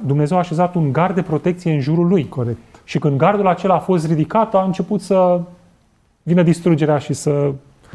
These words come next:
Speaker 1: să fie rău pentru Iov și familia sa. Regulile acestea sunt respectate și mai există un alt element care a fost menționat de mai multe ori,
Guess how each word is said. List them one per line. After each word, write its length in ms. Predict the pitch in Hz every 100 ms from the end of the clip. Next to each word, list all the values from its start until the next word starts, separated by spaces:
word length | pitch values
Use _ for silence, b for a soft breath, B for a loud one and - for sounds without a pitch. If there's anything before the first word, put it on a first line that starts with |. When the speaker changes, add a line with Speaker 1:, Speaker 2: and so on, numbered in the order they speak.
| B B
Speaker 1:
să 140 | - 147
fie 220 | - 156
rău 260 | 151 151 117
pentru 300 | 147 139 135
Iov 200 | 127 160
și 120 | 151
familia 440 | 135 135 139 135 123
sa. 320 | - 143 180 B B B B B B _ _ _ _ - - _ _
Regulile 500 | 127 147 202 226 214
acestea 680 | 175 - 147 - - 127 127
sunt 220 | - 185
respectate 600 | 196 - 165 156 156 185
și 220 | 180 165
mai 240 | 175 190 160
există 240 | 196 226
un 140 | 208
alt 180 | 185 180
element 300 | 160 151 160
care 140 | 156 139
a 40 |
fost 200 | - 160
menționat 560 | 156 143 143 147 147 -
de 120 | 131
mai 140 | 127
multe 320 | 131 151 147
ori, 300 | 123 117 143